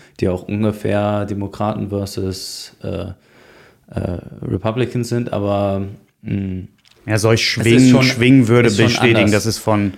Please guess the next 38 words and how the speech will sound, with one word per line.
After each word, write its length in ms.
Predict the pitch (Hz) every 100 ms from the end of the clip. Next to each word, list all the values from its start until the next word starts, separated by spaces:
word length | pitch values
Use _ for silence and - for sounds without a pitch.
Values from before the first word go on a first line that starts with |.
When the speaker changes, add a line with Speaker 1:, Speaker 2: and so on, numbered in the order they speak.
| - - _
Speaker 2:
von 240 | - 104
einem 380 | 107 110 107 110
Speaker 1:
Es, 80 | 107
Speaker 2:
zur 160 | 107
anderen 280 | 104 101 98
Speaker 1:
du 40 | 95
Speaker 2:
geht. 100 | 104
Speaker 1:
kannst, 240 | 127 127 95
Speaker 2:
Ja. 120 | 92
Speaker 1:
also 260 | 90 107 107
du 80 |
kannst, 480 | 107 123 127 - -
also 160 | 98 95
natürlich 460 | 82 - - 120
kannst 160 | - 113
du 60 | 90
es 60 |
vergleichen, 720 | - 90 92 127 143 196 143 -
aber, 560 | 104 110 104 101 101
äh, 220 | 98 101 98
macht 340 | 98 - -
nicht 180 | 107 104
ganz 220 | 101 107
so 80 | 104
viel 220 | - 104
Sinn. 200 | 104 92
Ja, 160 | 92 90
okay, 260 | 92 -
stell 240 | 92 - 95
den 120 | 95
nächsten 360 | 98 - 113
Whisky 220 | 104 - 107
nochmal 200 | 101 98
auf 80 | 95
den 100 | 95
Tisch 200 | 139 -
hier. 100 | 139
Speaker 2:
<laughs> 380 | - 131 -